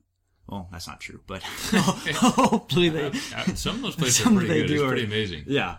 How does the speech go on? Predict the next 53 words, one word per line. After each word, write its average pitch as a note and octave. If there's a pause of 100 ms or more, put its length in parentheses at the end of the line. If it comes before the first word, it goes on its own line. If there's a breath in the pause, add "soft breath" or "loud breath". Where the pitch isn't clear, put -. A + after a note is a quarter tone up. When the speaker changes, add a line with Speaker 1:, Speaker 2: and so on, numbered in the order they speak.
Speaker 1:
sometimes C3+
they're B2+
like, C3
"Uh, F3
I'm D#3
not D#3
sure. -
I F#2+
think B2
it's B2
over G#2+
here." F#2+
But D3+
some A#3
of B3+
those A3+
people, D#3+
yeah, C3+
they're C3
really D#3
spot A2
on. F#2+ (100)
Speaker 2:
Yeah. F2
Speaker 1:
Well, E3+
anyway, A2+
so, C#3+
like, C#3 (220 loud breath)
we G3+
all F3
go C#3+
into D3 (120)
the, D#3+
you D#3+
know D#3+
that C#3
experience. A2
You A#2
go A#2+
in B2
the B2
store A2+
and B2+
you B2+
<laughs> -
ask B2+
the G2+
Speaker 2:
Yeah. F#2
Speaker 1:
person, A#2
"Where F2
is G2
such C#3
and A2+
such?" E2+